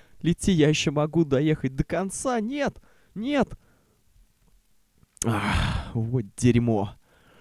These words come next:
В общем, давайте выйдем отсюда. М, да, не очень как-то получилось.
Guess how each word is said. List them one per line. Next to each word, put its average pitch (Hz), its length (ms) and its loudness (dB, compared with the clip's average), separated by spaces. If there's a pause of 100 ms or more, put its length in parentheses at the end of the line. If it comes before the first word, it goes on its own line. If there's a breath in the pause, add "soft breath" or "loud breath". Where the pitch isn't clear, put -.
(920 loud breath)
В - 60 -6
общем, - 220 0
давайте 127 380 0
выйдем 160 320 -2
отсюда. 151 540 0 (100)
М, 127 480 -6
да, 95 160 -8 (320 loud breath)
не 117 300 -4
очень 113 380 -2
как-то - 260 -8
получилось. 190 760 -4